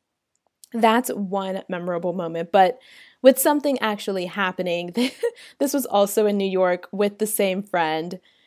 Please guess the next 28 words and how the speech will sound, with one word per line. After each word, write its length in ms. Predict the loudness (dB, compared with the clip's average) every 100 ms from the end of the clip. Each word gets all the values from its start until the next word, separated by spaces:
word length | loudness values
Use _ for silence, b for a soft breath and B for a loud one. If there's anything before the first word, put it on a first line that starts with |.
| b b b
and, 520 | -2 -2 -4 -6 -8 -8 -2
uh, 160 | -2 -2 _
some 220 | -4 -2 -2
of 120 | 0
her 180 | 0 0
friends. 340 | -2 -2 -2
It 80 | -4
was 120 | -6
for 180 | -6 -4
her 120 | -2
birthday. 720 | 0 -2 0 0 0 0 0
We 140 | -2 -6
were 60 |
celebrating 640 | -4 -4 -4 -2 0 -2 -4
all 220 | -4 -4
weekend, 760 | -6 -8 -4 -2 -2 -6 -8 -16 B B B B 4
and 600 | 6 4 2 0 -2 -6 -4
we 140 | 2
were 220 | 4 4 2
eating 400 | -2 -2 -2 -6 _ _ -10
brunch. 560 | -2 -2 -2 -6 -6 -4 -4 0 2
<laughs> 360 | 4 2 -4 B B B B B B _ 2
And 600 | 4 4 2 0 -2 -8 _ _ _ _ _ _ _ 2
I 200 | 4 4
just 300 | 2 -2 -2
remember 920 | 0 0 0 -2 0 2 2 0 -4 _ _ _ _ _ _ _ _ _ _ _ _ _
sitting 340 | -2 2 4 4
there, 600 | 2 2 2 0 0